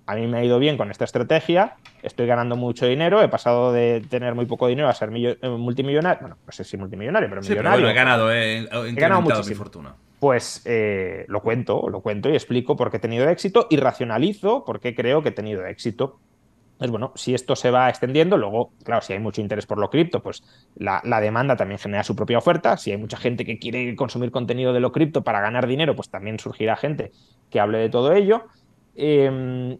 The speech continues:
Speaker 1: y, y s-, bueno, creo que es más un síntoma que, que una causa profunda del problema. Las causas del problema han sido otras. Ahora, que eso puede haber inducido quizá a gente a invertir,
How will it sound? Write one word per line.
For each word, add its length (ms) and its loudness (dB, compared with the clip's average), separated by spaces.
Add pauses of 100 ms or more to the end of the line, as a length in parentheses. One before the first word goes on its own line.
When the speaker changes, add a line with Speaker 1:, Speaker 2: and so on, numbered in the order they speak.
Speaker 1:
y, 560 0
y 160 -2
s-, 320 -8
bueno, 240 2
creo 160 6
que 60 2
es 60 4
más 140 2
un 120 2
síntoma 640 -4 (440)
que, 800 2 (120)
que 380 -2
una 260 -2
causa 880 4
profunda 360 0
del 120 6
problema. 380 -6
Las 140 -10
causas 320 -2
del 100 -2
problema 540 -2 (180)
han 160 -4
sido 300 2
otras. 400 -4 (400)
Ahora, 480 6 (160)
que 120 -6
eso 220 -2
puede 160 6
haber 460 6
inducido 640 2
quizá 400 2
a 140 -4
gente 480 0
a 100 2
invertir, 640 2